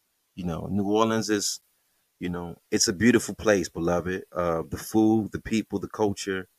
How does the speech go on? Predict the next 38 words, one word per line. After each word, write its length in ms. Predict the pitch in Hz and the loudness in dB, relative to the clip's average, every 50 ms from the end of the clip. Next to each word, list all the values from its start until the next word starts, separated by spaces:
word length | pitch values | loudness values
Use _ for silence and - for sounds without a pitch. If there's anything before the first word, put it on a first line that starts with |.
| _ _ _ _ _ _ _ _ _ _ _ _ | _ _ _ _ _ _ _ _ _ _ _ _
Um, 460 | 90 90 87 85 82 82 85 82 - _ _ _ _ _ _ _ _ _ _ _ - | 0 2 2 2 0 -2 -6 -8 -10 _ _ _ _ _ _ _ _ _ _ _ 4
we're 160 | 110 131 143 | 10 10 10
a 20 | |
little 220 | 143 143 143 131 - | 12 12 10 10 8
too 160 | - 139 127 | 6 8 10
old 160 | 120 123 117 | 10 10 8
to 60 | 113 | 6
be 180 | 101 92 113 110 | 2 4 4 4
on 140 | 110 107 101 | 4 4 2
Canal 360 | - 104 98 98 98 95 90 | 0 2 2 4 4 2 0
Street. 340 | - - - 95 107 117 - _ | -2 -2 -2 -2 -2 -2 -6 _
<laughs> 60 | _ - - - - - - _ - 117 - - _ - 113 - _ _ - 107 - _ _ _ 120 - - _ _ _ 117 - - _ _ - 110 - _ _ - - - _ 311 320 _ _ - - - - - - - - - - - _ | _ -14 -12 -12 -12 -12 -10 _ -6 -6 -6 -8 _ -10 -10 -10 _ _ -10 -10 -10 _ _ _ -12 -12 -12 _ _ _ -16 -16 -16 _ _ -14 -14 -14 _ _ -16 -16 -16 _ -20 -20 _ _ -20 -18 -16 -16 -14 -14 -14 -14 -16 -16 -12 _
We're 220 | - 113 131 131 | 4 8 10 10
a 40 | 131 | 12
little 220 | 131 135 135 135 | 12 10 10 10
too 160 | 120 131 135 - | 8 4 2 6
old 260 | - 117 120 127 127 120 | 8 10 10 10 10 8
to 80 | 123 | 6
be, 440 | 107 98 123 127 123 123 123 123 123 | 4 4 2 4 4 4 2 2 0
you 240 | 120 - 123 123 117 | 0 0 0 2 2
know, 320 | 110 110 107 107 110 - - | 2 2 2 2 2 0 0
on 220 | 101 107 110 101 | 0 0 0 6
Bourbon 400 | 98 113 117 120 120 117 113 113 | 8 10 10 10 10 8 6 2
Street. 380 | 104 - - 113 117 123 113 - | 0 -2 0 2 2 2 2 0
You 80 | - 104 | -2 0
know 120 | 107 110 | 2 2
what 40 | 110 | 2
I'm 60 | 104 95 | 2 0
saying? 280 | - 113 107 107 104 | 0 0 0 0 0
We 100 | 107 110 | -2 -2
might 180 | 107 113 113 107 | 0 2 2 4
have 160 | 107 107 95 | 2 2 0
to 60 | 107 101 | 0 -2
just 180 | 104 110 90 | -2 -4 -2
do 140 | 92 127 107 | -2 -2 0
some 180 | - - 104 98 | 0 -2 -2 2
river 240 | 101 110 107 107 110 | 2 4 4 4 4
walking. 540 | 104 107 104 113 117 110 - 104 98 85 | 4 6 6 6 6 4 0 -6 -6 -4